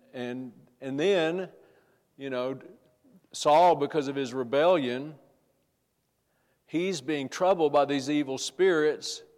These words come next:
and said, someone suggested, "You need to find a man, uh, that can play skillfully, and that music would help relieve you from these, this torment you're having." And one of Da-, one of Saul's men says,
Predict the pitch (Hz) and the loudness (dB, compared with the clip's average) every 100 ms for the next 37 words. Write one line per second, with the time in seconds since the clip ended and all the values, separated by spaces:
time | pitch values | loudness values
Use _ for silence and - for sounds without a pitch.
0 | _ _ _ _ - 131 135 - 135 135 | _ _ _ _ -14 -10 -6 -2 0 0
1 | 131 127 - 147 139 123 - 113 151 156 | -2 -4 -6 -4 -6 -8 -10 -2 -2 -2
2 | 139 127 185 233 190 175 165 143 127 135 | -6 -4 -4 -4 -4 -2 0 -2 -4 -4
3 | 156 117 95 95 107 _ _ _ _ _ | -4 -6 -10 -14 -20 _ _ _ _ _
4 | _ 135 123 117 110 113 131 123 - 120 | _ -6 -4 -2 -4 -8 -12 -14 -12 -12
5 | 117 - - 160 156 131 - - 185 202 | -12 -16 0 2 2 0 -4 0 2 2
6 | - 151 135 135 135 - _ _ _ _ | 0 -4 -2 -4 -6 -16 _ _ _ _
7 | _ 123 127 127 139 156 170 214 170 143 | _ -12 -8 -2 -2 0 0 0 -2 -6
8 | 143 135 147 165 - 147 131 _ _ _ | -2 -2 0 -2 -2 -12 -14 _ _ _
9 | - 147 175 220 220 165 139 127 - 131 | -6 0 2 2 0 -2 -4 -4 -6 -6
10 | 127 127 117 - 123 117 - 175 190 185 | -6 -6 -8 -12 -12 -14 -6 -2 0 0
11 | 147 139 131 135 127 110 107 107 113 _ | -4 -6 -6 -2 -2 -2 -8 -18 -20 _
12 | _ _ - 131 127 143 156 139 123 143 | _ _ -14 -10 -6 -2 -2 -2 -4 -4
13 | - - - _ _ - 160 165 - 160 | -4 -18 -20 _ _ -6 -4 -2 2 4
14 | 156 151 170 190 147 - 135 120 107 | 4 0 -2 -2 -4 -4 -2 -2 -6